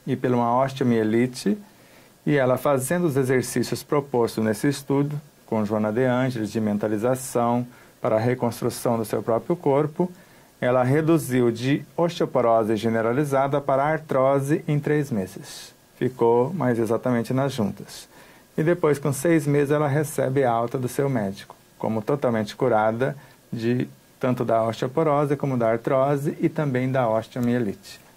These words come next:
E a partir daí, ela mesma disse, "Por que não fazer algo ou um livro pra colocar isso ao alcance de muitos?"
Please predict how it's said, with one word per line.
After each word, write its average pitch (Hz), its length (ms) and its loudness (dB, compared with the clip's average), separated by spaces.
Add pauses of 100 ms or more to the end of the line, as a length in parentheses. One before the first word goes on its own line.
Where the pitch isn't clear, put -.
(720)
E 123 380 2
a 123 60 2
partir 127 400 0
daí, 143 540 2 (500)
ela 143 360 2
mesma 131 360 2
disse, 120 460 -4 (640)
"Por 135 160 2
que 147 200 0
não 147 560 0 (160)
fazer 127 360 0
algo 120 580 2
ou 131 120 -2
um 127 160 2
livro 123 500 2 (540)
pra 127 140 -2
colocar 131 440 0
isso 147 240 0
ao 151 80 2
alcance 147 540 -2
de 143 140 0
muitos?" 110 680 -4